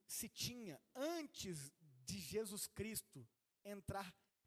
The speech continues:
temporalmente na história, cronologicamente na história, e uma vez por todas morrer a nossa morte,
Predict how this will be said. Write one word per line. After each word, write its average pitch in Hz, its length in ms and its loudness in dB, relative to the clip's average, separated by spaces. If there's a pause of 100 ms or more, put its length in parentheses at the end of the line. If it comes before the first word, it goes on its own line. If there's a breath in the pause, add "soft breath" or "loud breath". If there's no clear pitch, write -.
(400)
temporalmente 220 1080 8
na 175 120 -2
história, 160 640 0 (320)
cronologicamente 202 1160 4
na 170 80 -2
história, 170 480 0 (180 loud breath)
e 220 220 -2
uma 277 260 2
vez 214 220 6
por 190 240 0
todas 196 400 0
morrer 202 340 0
a 202 80 -4
nossa 165 300 0
morte, 147 480 -2